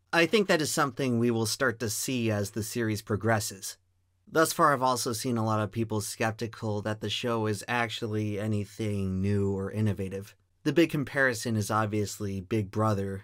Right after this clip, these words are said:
I've seen a few people say that this is just Big Brother but worse, Big Brother but with a lower budget.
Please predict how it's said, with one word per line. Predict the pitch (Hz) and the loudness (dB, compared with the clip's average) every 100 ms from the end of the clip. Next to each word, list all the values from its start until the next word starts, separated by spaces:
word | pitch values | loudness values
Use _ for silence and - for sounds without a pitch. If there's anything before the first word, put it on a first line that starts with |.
| - | -10
I've | 98 95 | -10 -8
seen | - 110 101 98 95 - | -6 -2 -2 -2 -4 -6
a | |
few | 98 143 131 | -4 -2 0
people | 131 110 113 | -2 -2 -2
say | 101 113 104 | -2 -2 -2
that | 101 101 | -4 -4
this | 113 | -4
is | 113 | -4
just | 101 110 104 - - _ _ _ - | -2 -2 -2 -4 -12 _ _ _ -2
Big | 139 117 | 0 0
Brother | 113 117 110 110 | 2 2 2 2
but | 104 107 | 0 -2
worse, | 95 98 98 95 - - | -2 -4 -4 -6 -6 2
Big | 143 | 2
Brother | 113 123 120 113 107 | 4 4 4 4 2
but | 95 113 104 - | 2 0 0 -4
with | 107 107 104 | -4 -2 0
a | 101 | 0
lower | 98 104 98 | 2 2 0
budget. | 90 113 110 104 95 | -2 0 0 0 -6